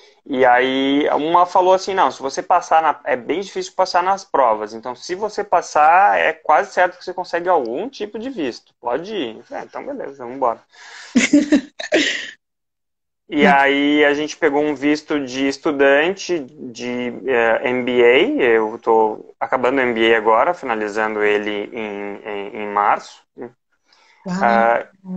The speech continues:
Speaker 1: a gente escolheu essa, essa opção porque ela daria bastante tempo de,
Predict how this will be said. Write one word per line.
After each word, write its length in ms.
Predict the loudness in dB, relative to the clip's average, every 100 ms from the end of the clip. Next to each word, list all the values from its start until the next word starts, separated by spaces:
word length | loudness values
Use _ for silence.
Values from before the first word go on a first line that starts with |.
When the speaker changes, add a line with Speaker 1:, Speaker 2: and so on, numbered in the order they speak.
| -10 -4
Speaker 1:
a 100 | -2
gente 160 | 0 -2
escolheu 520 | -6 -2 2 6 6
essa, 480 | 4 2 0 2 2
essa 340 | 2 0 2
opção 440 | 0 0 0 0 0
porque 340 | -6 -6 -2
ela 300 | 2 4 2
daria 920 | 2 2 2 0 2 4 4 2 2
bastante 680 | 0 -6 -6 -2 -4 -4 -8
tempo 460 | -6 -4 -6 -8 -8
de, 760 | -10 -12 -10 -10 -10 -10 -12